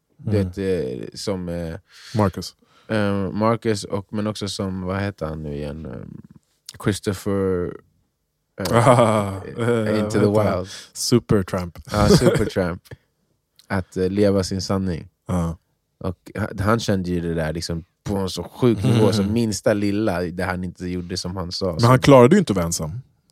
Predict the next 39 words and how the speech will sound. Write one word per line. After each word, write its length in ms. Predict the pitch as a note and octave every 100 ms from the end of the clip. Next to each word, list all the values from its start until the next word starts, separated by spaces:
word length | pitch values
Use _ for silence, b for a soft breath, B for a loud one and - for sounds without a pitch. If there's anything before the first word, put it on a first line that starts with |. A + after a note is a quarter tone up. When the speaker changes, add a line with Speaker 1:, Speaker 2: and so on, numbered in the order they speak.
| C#3+
Speaker 1:
Nej, 80 | A2+
Speaker 2:
var 80 | A#2+
ju 60 |
Speaker 1:
nej. 100 | C3+
Speaker 2:
det 60 | D3+
som 160 | C3
var 100 | A#2 A2+
Speaker 1:
Ja, 40 | F3+
Speaker 2:
det 40 |
Speaker 1:
ja. 40 | A2
Speaker 2:
intressanta. 480 | - C#3 B2 - D#2 - _
Att 120 | -
Speaker 1:
Nej, 80 | E3
Speaker 2:
hans 260 | D#3+ D3 C3+
Speaker 1:
men 80 | B2+
Speaker 2:
idé 260 | C#3+ C3+
om 220 | A2+ G#2+ G#2
att 300 | F#2+ - b b b -
finna 200 | A2 G2+
lycka 300 | G2+ - A2+
i 60 |
livet 340 | G#2+ A2+ F#2+ G2+
var 180 | G#2+
att 80 | F2+
isolera 480 | F2+ - F2+ F2+ E2
sig. 280 | - C2 -
Speaker 1:
Mm. 160 | G2+ G2 - -
Speaker 2:
Men 440 | G#2+ G2+ F#2+ F#2+ _ _ _ _
oundvikligen 640 | A#2 A2 G#2 A#2 A2+ G#2+ G2
så 100 | F#2+
sökte 420 | - G2+ - A#2
han 160 | A2+
sig. 380 | A2 G2 F2+ F2 - _ _ _ _ _ _ _ _ -
Det 100 | G2+
var 160 | G#2+
typ 160 | A#2 G2
så 80 | F#2
här, 80 |
mm, 600 | E2+ F#2 F#2+ F#2 F#2+ E2